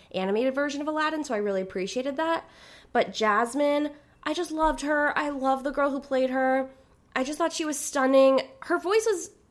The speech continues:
okay. I didn't really think anyone's voice stood out as like, "Wow, they killed that song. I love their version of it." I, everyone's been raving about the new Aladdin soundtrack.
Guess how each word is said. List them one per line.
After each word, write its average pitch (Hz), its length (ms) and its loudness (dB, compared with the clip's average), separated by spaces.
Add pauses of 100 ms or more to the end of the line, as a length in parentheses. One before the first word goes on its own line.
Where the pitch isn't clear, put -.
(180)
okay. 202 640 -2
I 220 100 -4
didn't 285 360 -4
really 269 280 0
think 269 220 -4
anyone's 214 400 0
voice 190 280 -4
stood 190 220 -4
out 190 220 0
as 180 100 -4
like, 170 200 -4 (340)
"Wow, 190 640 4 (300)
they 214 120 -4 (120)
killed 202 300 -2
that 202 200 2
song. 196 240 -2
I 185 120 -2
love 190 360 -2
their 190 220 2
version 185 380 0
of 180 120 -4
it." 185 320 -4 (420)
I, 160 100 0 (520)
everyone's 269 360 0
been 262 180 -2
raving 208 340 2
about 214 240 0
the 220 60 -4
new 202 160 0
Aladdin 185 420 -2
soundtrack. 277 760 -2